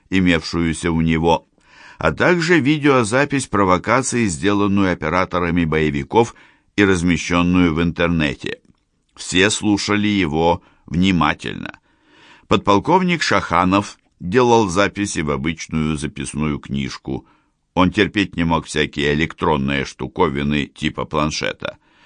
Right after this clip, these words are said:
Выслушав Грубанова, Викулов проговорил:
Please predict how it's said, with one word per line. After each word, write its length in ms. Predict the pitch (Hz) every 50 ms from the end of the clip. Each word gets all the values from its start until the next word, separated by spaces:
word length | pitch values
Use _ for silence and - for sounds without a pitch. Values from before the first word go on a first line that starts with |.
| - - - - _ -
Выслушав 600 | - 117 127 107 - 104 101 92 - 92 85 78
Грубанова, 720 | 71 82 78 78 65 71 80 92 92 92 92 92 92 87
Викулов 680 | 76 71 82 85 - - 92 87 82 85 85 80 - -
проговорил: 800 | _ 85 85 82 76 82 82 80 82 82 73 78 78 65 - -